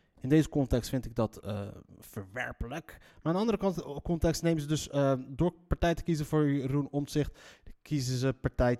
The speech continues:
tegen het C D A, wat een bestuurspartij is, wat in de regering zit. Dus wat een, eh, wat dope is, cool. Wat ik ook zou zijn, ongeacht wat die.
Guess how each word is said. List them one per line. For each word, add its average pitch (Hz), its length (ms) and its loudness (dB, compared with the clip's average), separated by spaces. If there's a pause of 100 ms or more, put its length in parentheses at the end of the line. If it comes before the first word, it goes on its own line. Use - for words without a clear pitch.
(100)
tegen 143 480 8
het 135 180 2
C 135 140 4
D 127 160 2
A, 120 200 0
wat 120 260 -2
een 113 220 -8
bestuurspartij 110 640 -8
is, 107 120 -8
wat 110 140 -10
in 110 80 -8
de 110 60 -6
regering 110 380 -6
zit. 107 180 -6
Dus 107 140 -6
wat 110 240 -10
een, 110 260 -6
eh, 107 180 -6 (1040)
wat - 520 -4 (460)
dope 98 320 -4
is, - 200 -10 (200)
cool. 196 320 -8 (1600)
Wat 104 240 -4
ik - 180 -8
ook 104 220 -10
zou 101 200 -6
zijn, 98 240 -8
ongeacht - 600 -8
wat 104 200 -12
die. 104 240 -12